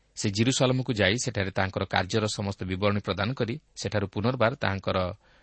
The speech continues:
ଘରୋଇ ମଣ୍ଡଳୀ ଆନ୍ତିଓଖିଆକୁ ଚାଲିଗଲେ। ଏଇଠାରେ ତାଙ୍କର ଦ୍ୱିତୀୟ ମିଶନାରୀ ଯାତ୍ରା ସମାପ୍ତ ହେବାର ଆମେ ଲକ୍ଷ୍ୟ କରିବାକୁ ପାରୁ। କିନ୍ତୁ ଆପଣ ଲକ୍ଷ୍ୟ କରନ୍ତୁ ଯେ ସେ ଆନ୍ତିଓଖିଆରେ ଯାଇ ପହଞ୍ଚିବା ସଙ୍ଗେ ସଙ୍ଗେ ତାହାଙ୍କର ତୃତୀୟ ମିଶନାରୀ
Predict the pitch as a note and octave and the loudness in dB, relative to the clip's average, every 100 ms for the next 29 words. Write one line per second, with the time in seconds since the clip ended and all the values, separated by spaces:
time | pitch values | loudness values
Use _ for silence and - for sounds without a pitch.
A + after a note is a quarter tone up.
0 | - G2+ G2 B2 D3 A#2+ G2+ G#2 G2+ D3 | -10 -4 4 6 6 4 2 4 2 0
1 | _ - - G2+ A2+ D3 D3+ - G#2 C3 | _ -20 -6 0 2 4 4 4 0 2
2 | G#2 F2+ F#2 - _ _ _ _ _ _ | -2 -2 -4 -12 _ _ _ _ _ _
3 | _ _ _ - A#2+ A#2 A#2 D#3 A2+ G2+ | _ _ _ -2 0 4 2 4 2 2
4 | F#2+ F#2 G2 _ _ - A#2 C3 E3 E3 | 0 2 0 _ _ 0 2 4 4 6
5 | A2+ - A#2+ A2 F#2+ - A#2+ - G2 F2+ | 4 2 0 2 2 2 -2 -2 -4 -4
6 | G#2 A2+ D3 C#3 F#2+ F#2+ - - G#2 - | -4 -2 0 0 0 -2 -6 0 0 0
7 | G2 F#2+ F#2 G2+ F#2+ G2 _ - _ _ | -4 -4 -4 -4 -6 -6 _ -20 _ _
8 | _ _ _ C#3 C3 G#2+ C#3+ _ - G#2+ | _ _ _ 2 4 2 -2 _ -2 0
9 | G2+ F#2 - A2 B2 D3+ E3 C3+ G2+ F2 | 2 0 -2 0 0 2 -2 0 0 0
10 | - - F#2 F#2+ - D3 - E3+ D#3 D3 | -8 -4 -2 -2 0 0 0 -2 0 2
11 | C3 C#3 - G2+ G#2 G#2 G#2 A#2 D#3+ - | 0 0 -2 -4 0 0 2 0 -2 -2
12 | G2 - G2 G2 G2+ G2 F#2+ - - - | -2 0 -2 0 0 0 -2 -8 -20 -20
13 | _ - - C3+ - E3+ F3 A#2+ - B2+ | _ -10 2 2 2 4 4 4 0 4
14 | B2+ C3 D3+ | 4 4 0